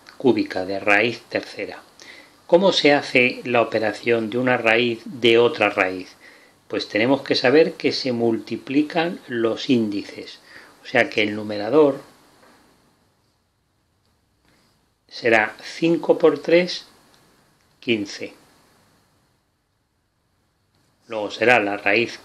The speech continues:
quince de lo que teníamos dentro de la raíz.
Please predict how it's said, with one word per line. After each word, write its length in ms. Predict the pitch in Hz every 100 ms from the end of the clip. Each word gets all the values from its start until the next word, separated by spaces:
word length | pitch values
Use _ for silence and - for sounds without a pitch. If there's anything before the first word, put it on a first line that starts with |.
| _
quince 560 | - 151 147 - 165 180 - - _ _ _ - - - - _ _ _ _ _ _ _ _ _ _ _ _ _ _ _ _ _ _ _ _ _ _
de 180 | 117 110
lo 120 | 107
que 100 | 104
teníamos 500 | 101 110 120 110 101
dentro 300 | 110 98 98
de 80 | 95
la 140 | 92
raíz. 320 | 92 104 151